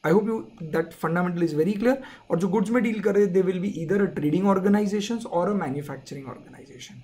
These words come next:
Everyone with me? Sure? बढ़ूँ मैं आगे? अब जो ट्रेडिंग ऑर्गेनाइजेशन होता है, ट्रेडिंग ऑर्गेनाइजेशन के पास जब गुड्स की बात किया जाएगा,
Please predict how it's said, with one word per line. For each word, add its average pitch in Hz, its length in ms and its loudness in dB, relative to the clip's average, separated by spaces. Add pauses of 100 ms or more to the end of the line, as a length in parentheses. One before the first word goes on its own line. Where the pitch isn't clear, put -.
(320)
Everyone 180 380 0
with 196 120 -4
me? 220 120 2 (520)
Sure? 202 160 2 (380)
बढ़ूँ 160 200 4
मैं 226 100 2
आगे? 220 240 -2 (400)
अब 180 80 4
जो 240 120 4
ट्रेडिंग 226 360 2
ऑर्गेनाइजेशन 208 680 4
होता 147 260 -2
है, 151 140 -2
ट्रेडिंग 220 340 -4
ऑर्गेनाइजेशन 180 720 -4
के 175 80 0
पास 151 300 -4
जब 170 300 -4
गुड्स 202 240 -2
की - 120 -8
बात 151 300 -4
किया 143 180 -4
जाएगा, 139 420 -6